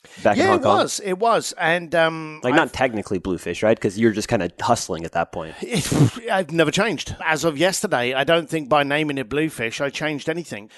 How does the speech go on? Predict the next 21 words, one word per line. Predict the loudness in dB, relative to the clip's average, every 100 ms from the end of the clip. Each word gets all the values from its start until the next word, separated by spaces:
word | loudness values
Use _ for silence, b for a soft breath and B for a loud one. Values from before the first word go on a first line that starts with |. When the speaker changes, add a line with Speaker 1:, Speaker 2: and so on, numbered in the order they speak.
| B
Speaker 2:
I, | -2
I, | -2 -8
so | -4 -2
I | 0 -2
tell | -2 0 0
a |
lie. | 2 2
I | 2
did | 0 -2
try | 0 -2
to | -2
change | -4 -4 -4
it | -6
in | -2
the | 2
early | 2 0
two | -4 -6
thousands, | -2 -2 -2 -4 -8 -8
screwed | -8 -2 0
it | 0
up, | -2 -4